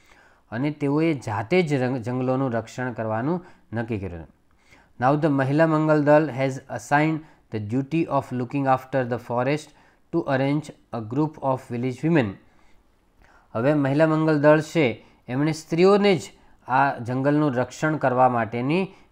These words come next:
ડ્યુટી એટલે ફરજ સોંપી દીધી હતી. Of looking after નીચે અંડરલાઇન કરો. Of એટલે, અ, of પછી આઈ એન જી આવે અને look after એટલે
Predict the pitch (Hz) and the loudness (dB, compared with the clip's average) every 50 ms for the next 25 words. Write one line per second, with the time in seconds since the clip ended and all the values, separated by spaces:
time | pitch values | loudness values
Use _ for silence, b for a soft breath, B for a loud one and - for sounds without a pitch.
0 | B 107 107 120 127 123 - 139 123 117 107 113 117 110 - 117 113 123 139 143 | B -8 -4 -4 -4 -4 -2 -2 -2 0 0 -2 -4 -4 -4 -4 -2 0 -2 -2
1 | - - - 113 101 107 120 120 127 131 127 147 147 147 151 170 190 185 - - | -4 -6 -8 -8 -6 -6 -6 -6 -4 -2 2 2 2 4 4 2 0 0 -4 -12
2 | b b b b b b b b b b b _ _ - 127 143 139 - - - | b b b b b b b b b b b _ _ -2 -2 -2 -2 -4 -14 -18
3 | - 123 123 123 131 127 143 147 143 139 135 - - 147 139 135 131 - - 135 | -14 -10 -6 -6 -6 -4 -2 0 0 0 0 0 -2 -4 -2 -2 -4 -2 -2 -2
4 | 120 117 120 120 127 139 143 135 160 151 160 160 - - 127 127 123 - - 117 | 0 0 0 0 0 0 -2 -2 -2 -2 -2 -2 -4 -4 -6 -6 -6 -6 -8 -10
5 | 107 117 117 117 - - _ _ _ _ _ _ _ - - - - - 110 107 | -8 -8 -8 -10 -10 -12 _ _ _ _ _ _ _ -16 -16 -16 -14 -12 -10 -8
6 | 104 98 - - 107 113 110 - - 123 107 110 113 110 113 120 131 127 139 139 | -8 -8 -10 -10 -12 -12 -12 -10 -10 -10 -8 -6 -6 -6 -4 -4 -4 -2 0 2
7 | 143 151 165 180 180 175 B B B B B - 104 104 107 104 110 120 120 - | 2 2 2 0 0 -4 B B B B B -12 -10 -8 -6 -4 -6 -6 -4 -4
8 | 123 117 110 - - 139 135 127 123 135 156 175 | -4 -6 -6 -4 -4 -2 -2 -2 -2 -2 -4 -4